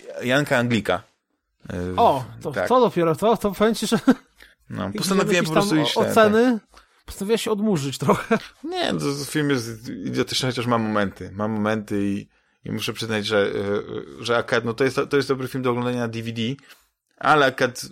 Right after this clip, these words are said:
Speaker 1: mając do wyboru Venoma, a Jasia Fasażu, <laughs> doszedłem do wniosku, że
Speaker 2: Ale właśnie, czy Rowan Atkinson jeszcze, jeszcze dowozi, y, humor, czy już?
Speaker 1: Szczerze mówiąc, to wiesz, no, musiałbym porównać zdjęcia, y,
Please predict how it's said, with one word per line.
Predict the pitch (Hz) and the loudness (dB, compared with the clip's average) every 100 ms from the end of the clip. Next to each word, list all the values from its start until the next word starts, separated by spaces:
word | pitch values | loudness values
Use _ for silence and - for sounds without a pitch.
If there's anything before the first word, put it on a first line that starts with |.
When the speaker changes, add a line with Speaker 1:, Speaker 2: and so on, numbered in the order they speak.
| 131 | -8
Speaker 1:
mając | 117 127 120 | -2 -2 -2
do | |
wyboru | 117 117 120 110 | -4 -2 -2 0
Venoma, | 113 113 113 107 107 | 0 0 2 2 2
a | - 104 | 0 0
Jasia | 110 - | -2 -4
Fasażu, | 107 - 107 104 - | -8 -4 -4 -6 -12
<laughs> | - | -10
doszedłem | 120 123 | -8 -4
do | 113 | -2
wniosku, | 113 117 120 | -2 -4 -4
że | 113 - | -2 -2
Speaker 2:
Ale | 156 | -2
właśnie, | 175 - 190 | -2 -2 -4
czy | - | -2
Rowan | 185 190 190 180 | 0 4 4 2
Atkinson | 180 175 - 175 170 160 | 0 -4 -4 -6 -4 -2
jeszcze, | 160 156 - 151 139 | -2 -4 -6 -8 -6
jeszcze | 151 139 - | -6 -8 -10
dowozi, | 151 143 143 135 190 180 165 151 123 139 139 139 135 147 131 _ _ _ _ | -8 -4 -4 -4 -6 -8 -8 -10 -10 -10 -10 -10 -10 -12 -16 _ _ _ _
y, | 156 | _
humor, | 160 180 233 | -8 -4 -6
czy | - 180 | -8 -8
już? | 160 156 | -8 -6
Speaker 1:
Szczerze | 151 - 165 165 | -4 -2 0 0
mówiąc, | 160 147 | 0 0
to | 143 | 2
wiesz, | 143 | 2
no, | 127 | 2
musiałbym | 127 143 135 | 0 -2 -4
porównać | 123 127 135 117 | -2 -4 -2 -2
zdjęcia, | 120 131 | -4 -2
y, | 131 | 0